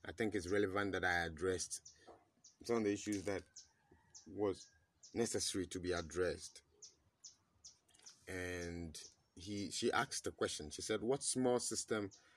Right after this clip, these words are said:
what small systems can you, can someone set up to get to their fitness goals?" Um, and, and this is what I said. I said that, uh,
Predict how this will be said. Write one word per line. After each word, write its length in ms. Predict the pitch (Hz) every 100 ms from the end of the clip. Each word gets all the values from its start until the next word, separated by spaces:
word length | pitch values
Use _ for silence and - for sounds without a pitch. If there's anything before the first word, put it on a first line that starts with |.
| _ - - -
what 240 | - 139
small 280 | - 120 120
systems 440 | 113 95 110 101 -
can 220 | 104 101
you, 160 | 107 - _ - - _ _ _ - _ _
can 160 | 113 101
someone 380 | 120 117 107 104
set 340 | - 110 - -
up 140 | 95 -
to 120 | - 87 85
get 220 | 110 - - - _ - - _ _ - - _ _ _ - - - _ - - _ -
to 100 | 98
their 180 | 98 92
fitness 440 | - - 104 92
goals?" 600 | - 85 73 57 - - _ - - _ - - - -
Um, 300 | 80 85 85 82 82 - -
and, 480 | 82 85 85 87
and 180 | 85 92
this 80 | 107
is 140 | 95
what 180 | 85 90
I 100 | -
said. 300 | - - 80 87
I 60 |
said 280 | - - 98 87
that, 200 | 87 85 - - -
uh, 260 | 87 87